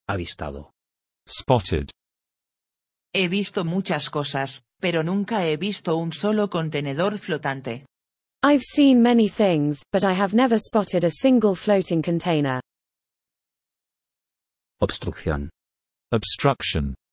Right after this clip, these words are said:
Speaker 3: Se han transmitido avisos a navegantes sobre una obstrucción submarina a la navegación en las aguas territoriales de Guernsey.
Speaker 4: Navigational warning has been transmitted about underwater obstruction to navigation in the territorial waters of Guernsey.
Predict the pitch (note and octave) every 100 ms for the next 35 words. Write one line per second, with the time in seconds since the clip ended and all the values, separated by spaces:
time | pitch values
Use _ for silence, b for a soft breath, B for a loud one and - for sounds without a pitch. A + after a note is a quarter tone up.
0 | _ _ _ _ _ _ _ _ _ _
1 | - G3+ D3+ D#3+ F3 E3+ D#3+ D#3+ D#3 A3+
2 | A#3+ A#3 D#3 G3 G3 A3+ G#3+ F3 D3+ C#3+
3 | C#3+ F3+ F#3+ F#3+ - F3+ D#3 D3+ E3+ D#3+
4 | D#3 D3+ - D#3 C#3+ - F#3 F3+ G#3+ F#3
5 | C#3+ F#3+ A3+ G#3+ E3+ D#3 C#3+ C#3 C3+ C3
6 | F3 G#3+ G#3+ D#3 C3 - F#3 F#3 F#3 -
7 | D#3 D3+ C#3+ C#3 D3+ D#3+ D#3 D#3+ C#3+ C#3+
8 | C#3 - C#3 - _ _ _ _ _ C4
9 | D#4+ D4+ C4 C4 A#3+ A3 F#3 E3+ A3+ A#3
10 | F3+ D#3+ E3+ E3+ F#3+ F3 E3+ F#3+ F#3 G3
11 | A#3+ G#3 F3+ E3+ E3+ G3+ G3 F#3+ G3 A3
12 | G#3 F3 D3 - A3 G3 - E3 D#3+ F3+
13 | F#3+ F#3+ A3 A3+ - E3 E3 E3+ - A#3+
14 | A#3+ - B3 G3+ E3+ E3 G3+ - E3+ E3+
15 | G3 E3+ D3 C#3 C#3+ C3